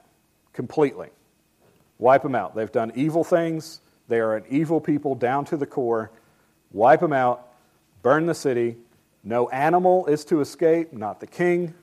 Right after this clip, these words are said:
not anybody. Wipe 'em out." Saul says, "All right, yes, sir." And he goes and he fights and he wins the battle. But then what does he do?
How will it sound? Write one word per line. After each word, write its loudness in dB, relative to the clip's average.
not 2
anybody. -4
Wipe -2
'em -10
out." -12
Saul -4
says, -14
"All -6
right, -6
yes, -4
sir." -10
And -8
he -6
goes 6
and -8
he -6
fights 0
and -6
he -8
wins -2
the -2
battle. 0
But -12
then -2
what 0
does -4
he -8
do? -6